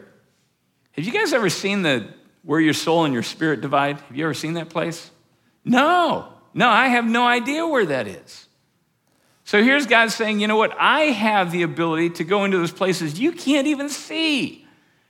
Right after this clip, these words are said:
You don't even know they exist. But my word can go to those places and can make changes, can transform you."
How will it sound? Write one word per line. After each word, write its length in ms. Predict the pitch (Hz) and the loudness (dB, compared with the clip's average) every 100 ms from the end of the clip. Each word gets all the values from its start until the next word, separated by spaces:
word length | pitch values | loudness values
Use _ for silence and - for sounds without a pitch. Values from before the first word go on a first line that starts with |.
| _ | _
You 140 | 254 | 2
don't 160 | 269 262 | 4 2
even 240 | 262 262 | 0 2
know 140 | 269 262 | 2 2
they 200 | 254 254 | 0 0
exist. 880 | 220 214 320 330 - - - - _ _ _ _ _ _ _ _ _ _ _ _ _ _ _ - | -2 0 2 2 0 -8 -16 -20 _ _ _ _ _ _ _ _ _ _ _ _ _ _ _ -8
But 100 | 156 | 0
my 160 | 180 165 | 2 2
word 320 | 180 208 196 | 4 2 0
can 180 | 185 147 | -4 -2
go 120 | 147 | 0
to 40 | |
those 200 | 127 123 | -2 -4
places 460 | - 131 117 120 127 | -4 -4 -4 -8 -10
and 120 | 120 | -10
can 100 | 135 | -8
make 320 | 131 110 - | -8 -8 -12
changes, 640 | - 156 143 117 107 98 - | -8 -6 -4 -6 -8 -14 -12
can 320 | - 123 117 - - | -8 -8 -10 -16 -20
transform 880 | - 151 127 120 - - 143 135 113 | -6 -4 -2 -6 -10 -6 -2 -2 -2
you." 240 | 98 104 | -6 -12